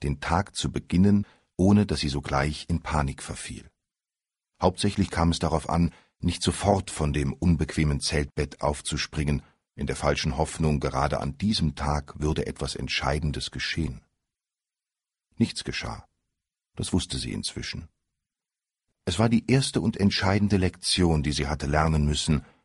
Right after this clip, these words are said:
nachdem sie sich an dem steinigen europäischen Strand an Land geschleppt hatte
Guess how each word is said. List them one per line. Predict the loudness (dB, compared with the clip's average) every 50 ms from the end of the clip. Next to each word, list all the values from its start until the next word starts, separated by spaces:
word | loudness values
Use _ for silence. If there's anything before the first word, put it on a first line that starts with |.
| _ _
nachdem | -6 -4 0 2 4 4 4
sie | 2 2
sich | 2 0 0 0 -4 -6
an | -4 -2
dem | -2 -2 -4 -4
steinigen | -4 -2 0 2 2 2 2 2 4 2 2 2
europäischen | 0 -2 -4 -6 -6 -4 -2 -2 0 0 0 -2 -2 -2
Strand | -4 -4 -2 -2 0 0 0 -2 -2 -4
an | -2
Land | 0 2 2 2 0 0
geschleppt | -4 -4 -2 -2 -2 -4 -4 -4 -4
hatte | -4 -2 0 0 -2 -2